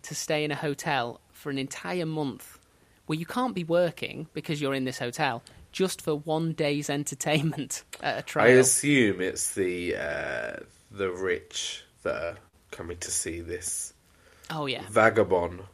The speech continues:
Speaker 1: Well, I, w-, I always make the joke that the Victorians were morbid, but in terms of sheer bloodlust, the Georgians have the Victorians beat every single time.
Speaker 2: Hmm.
Speaker 1: Now,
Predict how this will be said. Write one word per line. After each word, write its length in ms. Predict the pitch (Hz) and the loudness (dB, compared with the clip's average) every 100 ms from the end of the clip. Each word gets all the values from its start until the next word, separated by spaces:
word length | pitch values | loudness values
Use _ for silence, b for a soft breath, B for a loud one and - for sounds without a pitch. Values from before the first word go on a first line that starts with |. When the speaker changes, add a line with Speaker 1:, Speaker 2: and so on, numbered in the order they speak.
| b b b - | b b b -4
Speaker 1:
Well, 400 | 143 131 127 - | 0 0 0 -4
I, 60 | 160 | -10
w-, 240 | 160 175 - | -6 -4 2
I 160 | 160 151 | 2 2
always 260 | 156 139 | 0 -4
make 240 | 147 143 - | -4 -4 -4
the 60 | |
joke 240 | - 135 139 | 0 0 -2
that 100 | 127 | -8
the 60 | |
Victorians 680 | 131 - - 131 127 123 - | -10 -8 -4 -2 -2 -4 -8
were 160 | 147 131 | -8 -6
morbid, 500 | 127 120 117 120 - b b b b b b - - | -4 -6 -8 -10 -12 b b b b b b -12 -2
but 240 | 139 117 _ - | 2 0 _ -4
in 160 | 156 | -2
terms 300 | 160 160 147 | 2 2 2
of 80 | 135 | -2
sheer 320 | - 139 123 | -2 0 0
bloodlust, 800 | 120 139 135 123 117 - - - _ | -2 -4 -4 -4 -6 -6 -8 -12 _
the 120 | - 143 | -12 -4
Georgians 520 | 143 135 131 120 - | 0 0 0 -4 -4
have 220 | 131 127 | -6 -6
the 80 | 127 | -8
Victorians 480 | 123 - 127 120 120 | -8 -6 -4 -4 -4
beat 260 | 127 123 - | -4 -4 -4
every 260 | 143 - 123 | -8 -6 -8
single 300 | 127 120 120 | -8 -10 -8
time. 320 | 127 117 131 _ _ | -8 -8 -10 _ _
Speaker 2:
Hmm. 300 | 117 123 110 - - b b b 554 | -12 -12 -12 -18 -20 b b b -6
Speaker 1:
Now, 260 | 175 170 | -2 -2